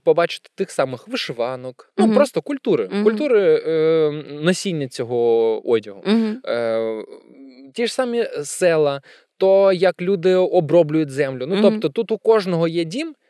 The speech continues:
Speaker 1: і за домом є великий, е, участок, на якому він, е, е, вироблює якусь культуру.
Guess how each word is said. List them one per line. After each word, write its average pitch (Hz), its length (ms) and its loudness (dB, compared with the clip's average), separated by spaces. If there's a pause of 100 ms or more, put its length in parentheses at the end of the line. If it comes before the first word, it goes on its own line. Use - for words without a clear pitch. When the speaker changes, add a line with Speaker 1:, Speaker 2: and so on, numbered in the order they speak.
(140)
Speaker 1:
і 180 140 0
за 170 300 2
домом 214 500 2 (420)
є 220 340 0 (340)
великий, 190 680 0
е, 156 40 4 (600)
участок, 196 600 -6 (160)
на 143 100 -2
якому 160 360 0
він, 220 180 -8
е, - 480 -14
е, 156 60 -10 (340)
вироблює 180 380 -2
якусь 175 300 -4
культуру. 107 480 -10